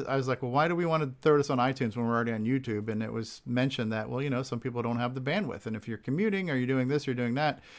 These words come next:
it'd be nice to be able to just take it and have it offline and, and bring it with you. And so, so the video versions of our shows are replayable,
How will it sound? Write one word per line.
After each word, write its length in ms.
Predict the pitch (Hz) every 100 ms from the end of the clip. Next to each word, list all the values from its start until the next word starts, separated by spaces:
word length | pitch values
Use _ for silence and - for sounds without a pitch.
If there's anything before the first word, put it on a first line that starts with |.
| - -
it'd 120 | 127
be 80 | 131
nice 260 | 131 143 143
to 60 |
be 60 | 131
able 140 | 127
to 80 | 117
just 200 | 113 110
take 220 | - 135
it 40 | 135
and 100 | 110
have 180 | 123 123
it 60 |
offline 560 | 120 117 120 117 117 113
and, 100 | 110
and 140 | 113
bring 160 | 113 113
it 80 | 104
with 180 | 113 -
you. 100 | 113 - - - -
And 160 | 120 113
so, 460 | 127 117 113 113
so 320 | 107 - 113 113
the 100 | 110
video 420 | 127 151 165 160
versions 460 | 139 143 139 139
of 140 | 123 117
our 140 | 113
shows 420 | - 139 131 123
are 100 | 113 107
replayable, 920 | 123 123 131 123 120 117 117 117